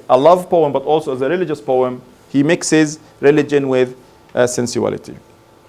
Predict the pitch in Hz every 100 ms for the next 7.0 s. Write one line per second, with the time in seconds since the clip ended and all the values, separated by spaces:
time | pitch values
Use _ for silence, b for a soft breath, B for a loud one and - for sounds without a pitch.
0 | _ b b b - 208 220 233 208 190
1 | 170 - - 190 180 170 180 190 185 160
2 | 160 156 170 160 139 117 143 139 139 143
3 | 151 160 165 165 156 156 147 143 139 131
4 | 131 127 - - 160 160 156 143 151 147
5 | 135 120 117 - 165 - - 170 160 170
6 | - 160 156 151 151 139 131 131 127 120